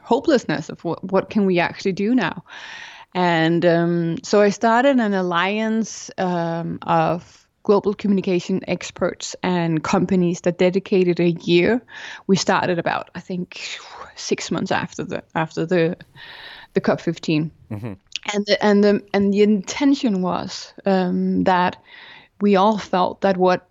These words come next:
Speaker 1: what really need, what, what was really needed was a shared vision of w-, what does it actually mean to live in a sustainable society?
Speaker 2: Right,
Speaker 1: Where are we
Speaker 2: right.
Speaker 1: heading, and what solutions are available?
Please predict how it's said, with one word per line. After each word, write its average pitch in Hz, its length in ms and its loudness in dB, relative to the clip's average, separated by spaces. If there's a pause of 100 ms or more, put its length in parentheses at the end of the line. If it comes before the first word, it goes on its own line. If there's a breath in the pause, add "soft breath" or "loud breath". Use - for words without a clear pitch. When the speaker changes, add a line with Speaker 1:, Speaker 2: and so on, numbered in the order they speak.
(160)
Speaker 1:
what 196 280 0
really 214 340 2
need, 190 400 2
what, - 280 -6
what 196 160 2
was 196 180 2
really 208 260 2
needed 202 420 -2
was 196 340 0
a 196 40 2
shared - 360 -2
vision 196 420 2
of 180 120 0
w-, 175 360 -12
what 190 480 -2
does 254 140 2
it 262 80 4
actually 240 300 4
mean 240 520 6
to 208 140 -2
live 185 180 2
in 180 100 2
a 185 60 0
sustainable 180 600 0
society? 190 560 0
Speaker 2:
Right, 196 120 0
Speaker 1:
Where 254 200 6
are - 20 6
we 254 120 6
Speaker 2:
right. - 120 -2
Speaker 1:
heading, 254 480 0
and 180 320 0
what 226 220 2
solutions 285 520 4
are 220 160 6
available? - 600 -2